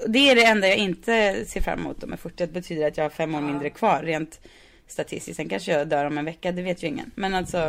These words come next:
Speaker 2: Nej.
Speaker 1: ja.
Speaker 2: Nej, precis. Mm,
Speaker 1: Skitsamma.
Speaker 2: tack.
Speaker 1: Men annars,
Speaker 2: Tack.
Speaker 1: ja, <laughs> exakt. Det fick du för jordbävningspåminnelsen.
Speaker 2: <laughs>
Speaker 1: Ja. Eh, men, eh, annars så tycker jag att det här med att vara fyrtio verkar ju vara typ det härligaste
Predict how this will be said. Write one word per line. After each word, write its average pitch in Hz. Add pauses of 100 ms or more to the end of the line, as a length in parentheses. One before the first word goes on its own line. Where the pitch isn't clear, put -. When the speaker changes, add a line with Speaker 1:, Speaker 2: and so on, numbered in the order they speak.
Speaker 2:
Nej. 190 (480)
Speaker 1:
ja. 165
Speaker 2:
Nej, 202
precis. - (460)
Mm, 220
Speaker 1:
Skitsamma. 262
Speaker 2:
tack. -
Speaker 1:
Men 262
annars, 262
Speaker 2:
Tack. 262
Speaker 1:
ja, 277 (440)
<laughs> 269
exakt. 269 (680)
Det 220
fick -
du 208
för -
jordbävningspåminnelsen. 190
Speaker 2:
<laughs> -
Speaker 1:
Ja. 214 (640)
Eh, 233 (200)
men, 233
eh, 214 (140)
annars 233
så 294
tycker 233
jag 208
att 196
det 208
här 190
med 190
att -
vara 175
fyrtio 226
verkar 220
ju 185
vara 170
typ 175
det 170
härligaste 151